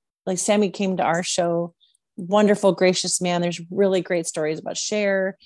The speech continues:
you know, in Reno and in Vegas, but there's also people that were just,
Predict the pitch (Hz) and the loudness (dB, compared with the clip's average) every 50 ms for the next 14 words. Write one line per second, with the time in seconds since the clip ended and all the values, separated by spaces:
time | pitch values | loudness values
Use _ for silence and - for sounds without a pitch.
0 | _ - - - _ _ _ - 180 175 165 170 - 180 175 180 180 185 180 180 | _ -20 -20 -20 _ _ _ -4 -2 0 0 0 0 0 0 0 0 0 0 0
1 | 175 - - 175 180 180 180 180 165 175 160 156 147 160 208 - - - - - | -2 -2 -2 -2 -2 -2 -4 -2 -2 -2 -2 -2 -2 -4 -4 -6 -8 -10 -6 -6
2 | 180 170 190 190 180 180 170 165 170 180 - - 180 165 165 - - 175 170 - | -4 -4 -2 -4 -4 -2 -4 -4 -4 -6 -6 -8 -8 -8 -8 -8 -8 -8 -6 -4
3 | 160 156 156 147 - - 165 156 - - 165 160 156 - - - - | -2 -2 -2 -2 -2 -4 -8 -8 -8 -10 -10 -6 -4 -4 -6 -6 -8